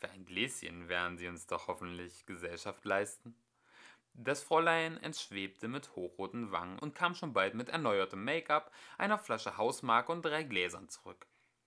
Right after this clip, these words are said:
Herr von der Vogelweide ließ den Korken knallen, verschüttete ein wenig Schaumwein in den großen Ausschnitt der Blonden, brachte das Malheur unter galanten Entschuldigungen mit einem rasch hervorgezogenen Ziertüchlein routiniert wieder in Ordnung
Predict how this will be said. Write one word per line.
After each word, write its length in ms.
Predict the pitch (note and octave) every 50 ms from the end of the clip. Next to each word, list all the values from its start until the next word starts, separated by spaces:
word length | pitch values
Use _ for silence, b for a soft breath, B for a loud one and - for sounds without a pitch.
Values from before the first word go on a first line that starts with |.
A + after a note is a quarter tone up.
| _ _
Herr 160 | _ G2+ F#2+
von 180 | F#2 - G2 F#2+
der 100 | F#2 F2+
Vogelweide 680 | - - A#2 A2 A2+ B2+ A#2+ A#2 A#2+ A#2 A#2+ A#2 B2 B2+
ließ 240 | C3+ D3+ F#3 F3+
den 180 | - F#3+ D#3+ -
Korken 360 | - - A2+ - - - G2
knallen, 400 | - - - G2+ F#2+ F#2+ G2 G2 B B B B B
verschüttete 560 | B - D#3 - A3+ A3 A3 G3+ F3+ - D3+ A2
ein 180 | G#2 G#2+ G2
wenig 260 | G2 F#2 F#2 F#2+ -
Schaumwein 460 | - F3 E3+ E3+ E3+ E3 D#3+ D#3 C#3+ A#2+
in 120 | A2 G#2
den 100 | G#2 G2
großen 340 | - - G2+ G2 - - -
Ausschnitt 420 | - C#3 D3+ E3+ D#3+ - E3+ D3 D3
der 80 | C#3+
Blonden, 500 | C3+ B2 C3 C3 C3 C3+ B2 B2+ C3+ C3+ B B B B B B _
brachte 360 | - F3 F3 F3 - - C3+
das 180 | A#2+ A2+ -
Malheur 480 | - F#2+ F#2 G#2 B2 D#3 E3+ F#3 F#3 F3
unter 240 | D3 B2+ A2+ A2+ A2
galanten 500 | - F#2+ G2+ A2+ C3 D#3 E3+ E3 - D3+
Entschuldigungen 680 | C#3 C#3 C3+ - C#3 C3 B2+ B2+ B2+ B2 C3 B2+ B2+
mit 160 | A#2 A2 - -
einem 220 | F#2+ G#2 G#2+ G#2
rasch 320 | A2+ B2 C#3+ E3+ F3 -
hervorgezogenen 920 | - F3 F3 - C#3+ A#2+ A#2+ A#2+ B2 B2 - C#3 B2+ B2+ C3+ C3+ C#3+ C#3+ C#3
Ziertüchlein 800 | - - A2+ G#2 F#3+ - - G#2+ F#2+ - - A2 G#2 A2+ B2 C3
routiniert 840 | B2+ A#2+ C#3 F3+ G3 - - G3+ F#3 D#3 C#3+ C3 B2+ B2 A#2+ -
wieder 220 | - B2+ B2 C#3 D3
in 100 | C#3+ -
Ordnung 560 | - F#2+ F#2+ - - F#2+ F#2+ F#2+ G#2 A2+